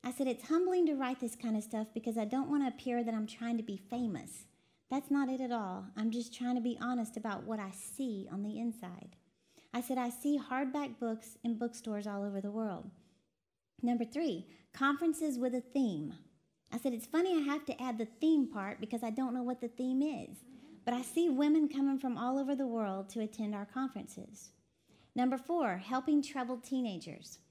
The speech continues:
I said, "I know, I don't know what God wants me to do with this. Maybe it's because of my past. I got pregnant before marriage,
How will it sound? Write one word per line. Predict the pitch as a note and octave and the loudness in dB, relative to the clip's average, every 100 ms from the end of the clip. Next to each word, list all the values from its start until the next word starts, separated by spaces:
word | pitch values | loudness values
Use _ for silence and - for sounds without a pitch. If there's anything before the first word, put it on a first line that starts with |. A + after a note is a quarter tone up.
| _ _ _ - | _ _ _ -10
I | |
said, | A#3 C4+ | -2 2
"I | C4 | 4
know, | C4+ D4 F4 E4 | 4 4 2 2
I | B3 | 0
don't | B3 D#4+ | 2 4
know | D#4 D4+ | 2 2
what | C4 B3 | 0 0
God | C4 | 0
wants | B3 C4 B3+ | 0 -2 2
me | C4 | 2
to | B3 | 2
do | A#3 A#3+ | 2 2
with | G3 | 0
this. | - F3 - - _ _ - | -6 -10 -10 -18 _ _ -2
Maybe | A#3+ B3+ | 2 2
it's | C4+ | 0
because | C#4 C4+ C4 | -2 -2 0
of | B3 | 0
my | A#3 A3+ | 0 -2
past. | A#3 G#3+ F#3+ - - - _ - | -4 -6 -10 -10 -14 -18 _ -16
I | G#3+ | -10
got | G#3+ A3+ - | -6 -6 -6
pregnant | A#3 A3+ A3 | -6 -4 -4
before | A3 A3 A3 | -6 -4 -4
marriage, | A3 G3 F#3 F#3 G3 | -2 -2 -6 -8 -14